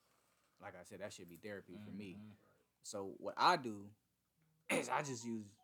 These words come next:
Speaker 1: YouTube Music. Um,
Speaker 2: Okay.
Speaker 1: and then,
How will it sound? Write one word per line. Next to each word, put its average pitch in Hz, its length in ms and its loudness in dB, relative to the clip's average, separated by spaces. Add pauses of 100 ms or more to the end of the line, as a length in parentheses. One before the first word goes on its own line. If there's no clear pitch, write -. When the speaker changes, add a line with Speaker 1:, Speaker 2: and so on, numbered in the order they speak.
(180)
Speaker 1:
YouTube 117 360 -2
Music. 107 460 -4 (380)
Um, 104 180 -6
Speaker 2:
Okay. 98 340 -6 (260)
Speaker 1:
and 101 200 -10
then, 104 380 -8